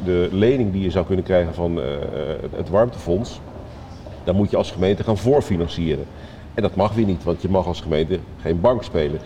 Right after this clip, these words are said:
Dus daar zijn we nog aan het knutselen met een aantal partijen hoe je dat wel zou kunnen doen.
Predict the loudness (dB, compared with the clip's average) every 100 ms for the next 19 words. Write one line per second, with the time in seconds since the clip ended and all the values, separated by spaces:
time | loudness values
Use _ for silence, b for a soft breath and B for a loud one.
0 | B -6 2 4 4 4 4 4 4 0
1 | 0 2 2 2 0 0 B B -2 0
2 | 0 0 -2 0 2 4 4 4 4 4
3 | 4 4 2 -2 -2 -4 -4 -8